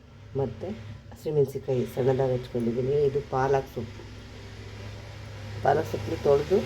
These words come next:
ಕಟ್ ಮಾಡಿ ಇಟ್ಕೊಂಡಿದ್ದೀನಿ. ಕೊಬ್ಬರಿ, ತೆಂಗಿನಕಾಯಿ ತುರಿ ಮಾಡ್ಕೊಂಡಿದ್ದೀನಿ.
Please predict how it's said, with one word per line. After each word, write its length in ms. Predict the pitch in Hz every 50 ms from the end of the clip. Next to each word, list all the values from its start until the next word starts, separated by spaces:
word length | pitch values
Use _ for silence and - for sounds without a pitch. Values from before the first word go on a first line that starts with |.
| - - - - - -
ಕಟ್ 200 | - 147 - - - 160
ಮಾಡಿ 180 | 151 151 147 147
ಇಟ್ಕೊಂಡಿದ್ದೀನಿ. 580 | 123 - - - 135 131 123 123 113 127 139 160 196 - - - - - -
ಕೊಬ್ಬರಿ, 300 | - 143 120 110 113 110 101 - - - - - - - - - - - -
ತೆಂಗಿನಕಾಯಿ 540 | - 151 160 160 160 151 143 - 147 143 143 123 -
ತುರಿ 200 | 143 127 - 113 110 - - - - - - - - - - - - - - - - - - - - - - -
ಮಾಡ್ಕೊಂಡಿದ್ದೀನಿ. 680 | 131 127 123 - 127 123 127 127 127 131 147 151 -